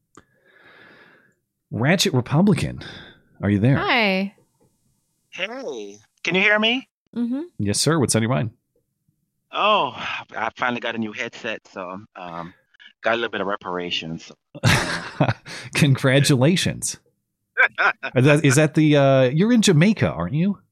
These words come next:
Speaker 1: Or you're Jamaican?
Speaker 3: I'm Jamaican.
Speaker 1: So are these the Kamala
Speaker 3: I'm in the
Speaker 1: Harris
Speaker 3: United States.
Speaker 1: reparations? These are the, you're
Speaker 3: Uh,
Speaker 1: in the U S, but you're Jamaican. Okay.
Speaker 3: Yeah. Yeah, so I was, I was playing around with that.
Speaker 1: Got
Speaker 3: Um,
Speaker 1: it.
Speaker 3: I just,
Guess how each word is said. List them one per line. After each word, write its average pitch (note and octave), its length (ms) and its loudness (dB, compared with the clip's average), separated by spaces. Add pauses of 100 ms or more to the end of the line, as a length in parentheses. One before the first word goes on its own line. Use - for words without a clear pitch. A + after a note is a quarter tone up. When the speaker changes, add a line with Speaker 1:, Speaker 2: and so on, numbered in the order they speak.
(220)
Speaker 1:
Or B2 80 4
you're B2+ 180 4
Jamaican? B2 720 2 (680)
Speaker 3:
I'm C#3 180 -2
Jamaican. G2+ 800 -10 (100)
Speaker 1:
So D3 220 2
are D3 40 6
these C#3+ 220 4
the B2+ 80 4
Kamala A#2+ 300 4
Speaker 3:
I'm G#2+ 60 4
in G2 40 2
the E2+ 60 -2
Speaker 1:
Harris G#2+ 120 4
Speaker 3:
United C#3 200 6
States. - 60 0
Speaker 1:
reparations? D#3 720 2
These A#2+ 200 4
are A2 80 2
the, F#2 340 2
you're A#2+ 220 4
Speaker 3:
Uh, C#3+ 40 6
Speaker 1:
in D3+ 100 4
the D3 100 6
U A2+ 160 4
S, G2 160 0
but F#2+ 100 -8
you're F#2 120 -2
Jamaican. E2+ 480 -2
Okay. D3 300 -10 (440)
Speaker 3:
Yeah. F#2 280 -10 (1040)
Yeah, G2+ 280 0
so B2+ 140 -2
I - 20 2
was, F#2+ 180 -6
I A2+ 80 -4
was A2+ 180 -6 (120)
playing D#2+ 220 -14
around D#2 200 -16
with D#2 120 -18
that. D#2+ 180 -16 (260)
Speaker 1:
Got C3+ 240 2
Speaker 3:
Um, A#2+ 120 -2
Speaker 1:
it. - 40 -12 (160)
Speaker 3:
I C3 100 0
just, G#3+ 340 -6